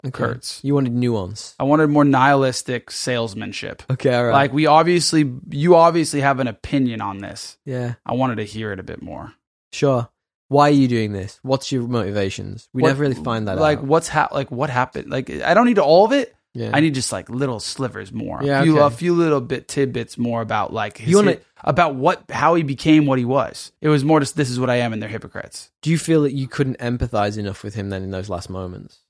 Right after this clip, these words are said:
Speaker 2: I just fe-, felt like he was a bit irrelevant
Speaker 1: Okay.
Speaker 2: compared to, like, the image that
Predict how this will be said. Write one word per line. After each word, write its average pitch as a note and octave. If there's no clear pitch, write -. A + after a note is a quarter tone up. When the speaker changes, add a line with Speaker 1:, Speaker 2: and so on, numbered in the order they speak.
Speaker 2:
I D3
just D#3
fe-, D3+
felt C#3
like B2+
he C3
was A#2+
a A2+
bit A2
irrelevant G2
Speaker 1:
Okay. F#3
Speaker 2:
compared C3+
to, B2+
like, A2+
the B2
image A#2
that A#2